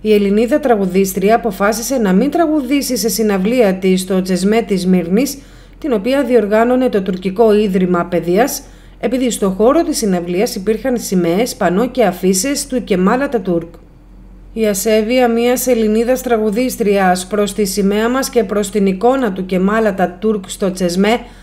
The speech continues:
όπως και η προσπάθεια δημιουργίας τετελεσμένων στα νησιά που είναι υπό την κυριαρχία μας,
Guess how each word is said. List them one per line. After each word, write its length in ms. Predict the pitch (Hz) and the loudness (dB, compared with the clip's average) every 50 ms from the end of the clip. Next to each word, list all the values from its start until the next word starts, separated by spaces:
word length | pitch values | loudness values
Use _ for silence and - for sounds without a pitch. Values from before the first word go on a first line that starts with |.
| - - - - - - | -20 -20 -20 -20 -20 -8
όπως 420 | - - 277 285 285 302 330 311 | -4 -2 -2 0 0 0 0 0
και 100 | - - | 0 -2
η 80 | 285 262 | -2 -2
προσπάθεια 640 | - 226 226 220 - - 262 269 - - 285 294 | 0 -2 -2 -2 -2 -2 -4 -4 -2 -2 -2 -2
δημιουργίας 640 | 247 233 240 233 240 240 233 226 196 240 269 254 254 | 0 0 0 0 2 2 0 0 0 -2 -2 -2 -2
τετελεσμένων 840 | - 220 190 208 208 202 202 196 190 214 240 247 240 233 214 196 190 | -4 -2 -2 0 0 0 0 0 0 0 2 2 2 2 0 0 0
στα 200 | 190 185 - 202 | -2 -2 -2 -2
νησιά 420 | 202 202 190 - - 254 233 226 | -2 -2 -2 -2 0 2 2 2
που 100 | - 214 | 2 0
είναι 200 | 220 226 233 247 | 0 2 2 2
υπό 300 | 247 240 226 185 202 196 | 2 2 0 0 -2 -2
την 220 | 190 208 190 190 190 | 0 0 0 0 0
κυριαρχία 640 | - 196 190 190 185 170 175 - - 214 220 214 | 0 2 2 2 2 2 0 -2 -2 0 2 2
μας, 280 | 214 226 254 247 - - | 2 2 0 -2 -6 -10